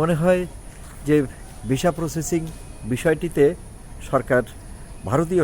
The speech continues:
সরকার আরও একটু উদার হতে পারত। হ্যাঁ, আমরা শুনেছি যে গত দশ তারিখ থেকে, মানে গতকাল থেকে, আহ, মেডিকেল ভিসার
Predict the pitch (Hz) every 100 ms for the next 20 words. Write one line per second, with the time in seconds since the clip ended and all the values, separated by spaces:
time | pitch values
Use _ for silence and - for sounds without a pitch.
0 | - 113 95 147 - - - 156 165 -
1 | 170 170 - - - - 139 139 160 160
2 | - - - - 135 131 101 - 85 -
3 | - - - - - - - - - 156
4 | 180 202 208 208 196 226 190 160 165 160
5 | 151 156 - 180 196 147 - 73 71 -
6 | - - - 127 131 139 139 160 156 180
7 | 180 160 208 - - - - - - -
8 | 135 131 127 - 123 143 151 170 160 156
9 | 131 123 - 135 143 175